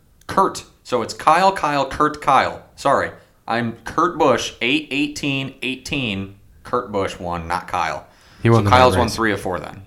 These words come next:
Speaker 1: Yeah.
Speaker 2: Okay. So Kyle's won one night race and two day races.
Speaker 1: Of the last four. And, and Kurt was, I just saw Busch.
Speaker 2: Yeah, you would assume Kyle, but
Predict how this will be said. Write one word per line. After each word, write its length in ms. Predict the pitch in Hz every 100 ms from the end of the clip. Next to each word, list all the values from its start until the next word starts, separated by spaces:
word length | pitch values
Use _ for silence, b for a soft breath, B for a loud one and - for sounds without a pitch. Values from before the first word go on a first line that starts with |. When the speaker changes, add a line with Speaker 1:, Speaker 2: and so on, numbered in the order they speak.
| -
Speaker 1:
Yeah. 100 | 170
Speaker 2:
Okay. 200 | - 131 - - _ b b b b
So 120 | 120
Kyle's 260 | 123 120 117
won 200 | 117 107
one 180 | 117 113
night 120 | 107
race 260 | 104 104 101
and 100 | 101
two 100 | 101
day 140 | 90
races. 420 | 85 82 - 92 - - -
Speaker 1:
Of 160 | 90 87
the 60 |
last 300 | 90 87 85
four. 240 | - 73 73
And, 180 | 87 -
and 180 | 95 87
Kurt 220 | 127 110
was, 160 | 110 95
I 140 | 98
just 200 | 98 95
saw 200 | 107 90
Busch. 400 | 101 92 - - - - - - _ - - -
Speaker 2:
Yeah, 280 | 107 85 - 127
you 160 | 117
would 100 | 113
assume 300 | 104 127 110
Kyle, 240 | 110 104 95
but 200 | 98